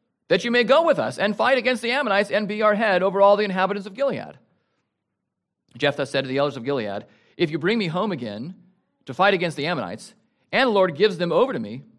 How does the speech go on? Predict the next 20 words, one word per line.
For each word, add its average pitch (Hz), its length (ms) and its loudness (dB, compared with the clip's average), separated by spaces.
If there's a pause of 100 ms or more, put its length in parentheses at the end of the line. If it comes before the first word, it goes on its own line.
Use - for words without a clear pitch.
(220)
I 180 100 -2
will 233 160 -4
be 202 80 -6
your 160 140 -2
head." - 260 -8 (640)
And 180 160 0
the 175 60 2
elders 190 340 4
of 156 80 -8
Gilead 165 380 0
said 165 160 -2
to 147 40 -10
Jephthah, 135 460 -4 (240)
"The 123 80 -6
Lord 175 320 6
will 170 80 -2
be 156 100 -4
witness 165 340 0
between 165 280 -10
us - 260 -8